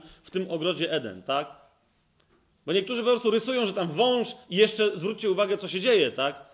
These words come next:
Że ten wąż tam się wije po drzewie i przychodzi do Adama i do Ewy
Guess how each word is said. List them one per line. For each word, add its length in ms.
Że 120
ten 180
wąż 200
tam 140
się 140
wije 280
po 140
drzewie 400
i 60
przychodzi 380
do 140
Adama 300
i 100
do 120
Ewy 200